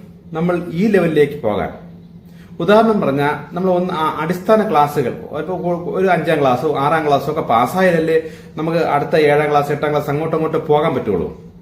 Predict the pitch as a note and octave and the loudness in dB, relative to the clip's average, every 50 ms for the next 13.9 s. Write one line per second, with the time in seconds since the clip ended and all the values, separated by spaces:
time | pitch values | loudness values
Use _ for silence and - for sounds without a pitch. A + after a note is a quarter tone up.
0 | - - - - - - - - - - - - - - - F#3 A3+ B3+ G3 F#3 | -20 -20 -20 -20 -20 -20 -20 -20 -20 -20 -20 -20 -20 -6 0 2 4 4 4 4
1 | E3+ G#3+ A3 - A#3+ A#3+ B3+ A#3+ - G#3 G3 F3 F3 G#3 G#3 G3+ G3 - - - | 2 2 4 4 4 6 6 4 2 0 0 2 4 4 4 4 4 0 -4 -8
2 | - - - - - - - - - - - - - - E3 F3+ G3 G3 G3 F#3+ | -14 -18 -20 -20 -20 -20 -20 -20 -20 -20 -20 -14 -6 -2 0 2 2 0 0 4
3 | A3 A3 G#3+ G#3+ G#3+ - - F3 F3+ F3+ F3+ F3+ F3+ F3 F3 F3 D3+ D3+ D#3 D#3 | 4 4 4 4 0 -6 -6 -4 -2 2 4 6 6 6 4 2 0 -2 -2 -2
4 | D#3 D3+ D3 A2 F#2+ - - - - - - - - - - D#3 E3+ E3+ - F3+ | 0 0 0 0 -2 -4 -10 -16 -18 -20 -20 -20 -20 -12 -8 -6 -6 -4 -2 -2
5 | E3+ D#3 D#3+ D#3+ D#3+ E3 - E3+ E3 - E3+ D#3 D3+ D3+ D#3+ E3+ E3 E3 - E3+ | 0 0 0 0 -2 -2 -4 -6 -6 -6 -6 -6 -4 -2 -2 -2 -2 -2 -4 -2
6 | E3+ D3 D3 D3 C#3+ D#3 D3 D3+ D3+ E3 F3 D3+ C#3 C#3 C#3 D3+ E3 E3 E3+ E3 | 2 4 4 4 4 2 0 0 -2 -2 -2 -2 -2 -2 -2 0 0 -2 -2 -2
7 | - C3 B2 A#2+ B2 C3+ D#3 E3 - - - - - - D#3+ D#3+ D#3 - C#3 C3 | 0 2 2 4 2 2 0 -4 -6 -10 -14 -12 -6 -2 -2 -2 -2 -4 -6 -2
8 | - D#3+ F#3 F#3+ B3 G3+ E3 D3 D3 D#3 D#3 D#3+ E3+ F3 E3+ - - - - - | -2 -2 0 0 0 0 0 0 -2 0 0 0 0 -2 -4 -8 -12 -16 -18 -20
9 | - - D#3 E3 F#3 A3 A#3+ A#3 A#3 A#3 G#3 G#3 G#3+ G#3 - - - G3+ G3 G3 | -8 -2 2 4 6 6 6 4 2 2 2 2 0 0 -2 -4 -2 0 2 2
10 | F#3 F3+ F3 E3+ E3+ F3+ A#3 B3+ - - - - - F3 F3 F3 F3 F3 E3 F#3 | 2 2 0 2 2 0 0 0 -2 -6 -8 -4 0 2 2 2 2 0 0 0
11 | F#3 E3+ D#3+ D#3+ D#3+ D#3+ D#3+ D#3+ D3+ D3+ C#3 C#3 D3 C#3+ C3 - - - - - | 0 0 0 0 -2 -2 -2 0 2 2 2 4 4 2 0 0 -4 -8 -12 -10
12 | - D#3 E3 F3 E3 D3+ C#3+ C3+ C#3+ C3+ B2+ D3+ F3+ G3 G3 F#3 G3 G3+ F#3 E3 | -6 -2 0 0 2 2 0 0 -2 -2 0 -2 -2 -2 -4 -2 -2 -2 0 0
13 | D#3 D3+ C#3 C3+ B2 A#2+ B2 A#2+ A#2 A2 G2 G2+ F2+ E2+ E2 E2+ E2+ | 0 0 0 0 0 0 0 0 0 -2 -2 -4 -4 -4 -6 -8 -12